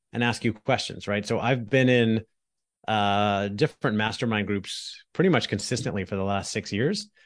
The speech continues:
Some have been more helpful than others, but in generally, in general, they are really helpful because I have people who I'm talking to on a regular basis who know, are familiar with the journey I'm on, and I know the journey they're on,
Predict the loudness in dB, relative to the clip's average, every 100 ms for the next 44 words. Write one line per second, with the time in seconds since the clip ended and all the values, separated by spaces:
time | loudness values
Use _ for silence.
0 | _ _ 0 4 6 6 6 6 4 2
1 | 0 -4 -4 0 2 2 0 -8 _ _
2 | 0 4 4 6 6 6 6 6 4 4
3 | 4 4 6 6 6 6 6 4 2 0
4 | -2 -4 0 2 2 2 -2 0 2 2
5 | 2 0 2 2 0 -4 _ _ _ _
6 | _ 0 2 4 2 0 2 0 2 -2
7 | -2 -2 0 0 -2 0 -2 -2 -4 -2
8 | -2 -2 -4 -6 0 4 4 4 0 -2
9 | 0 4 4 4 2 2 4 4 2 0
10 | 0 0 0 2 2 2 0 -2 -2 -2
11 | -2 -2 -4 -6 -8